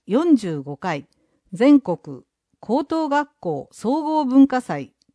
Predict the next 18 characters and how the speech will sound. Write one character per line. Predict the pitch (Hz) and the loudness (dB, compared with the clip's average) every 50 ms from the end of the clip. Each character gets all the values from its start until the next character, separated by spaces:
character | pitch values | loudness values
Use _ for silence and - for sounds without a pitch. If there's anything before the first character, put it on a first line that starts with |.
| _ | _
郷 | - 254 277 320 320 | -6 -4 -2 -2 -2
土 | 302 302 | -2 -2
芸 | 285 262 277 285 285 269 | -2 0 2 4 6 8
能 | 277 269 269 262 | 8 8 6 4
部 | 220 240 | 2 4
門 | 233 247 240 208 165 156 151 | 6 6 6 6 4 2 0
に | 139 | -2
出 | - - - 147 - - 214 202 | -4 -6 -14 -20 -10 -8 -6 -4
場 | 190 214 202 196 190 | -2 -2 -2 -2 -4
し | - - | -8 -6
た | - 160 165 - - _ _ _ _ _ _ _ _ _ _ _ _ _ _ | -4 -4 -4 -4 -6 _ _ _ _ _ _ _ _ _ _ _ _ _ _
壱 | - 233 240 | -6 -6 -6
岐 | - - 165 143 - _ _ | -4 -6 -6 -6 -6 _ _
商 | - - - 220 247 302 | -18 -8 -2 0 2 2
業 | 302 269 294 285 277 | 2 2 4 2 2
高 | - - 240 240 254 | 4 4 4 6 6
等 | - - 233 233 233 202 | 4 4 2 2 4 2
学 | 202 208 - | 0 -2 -2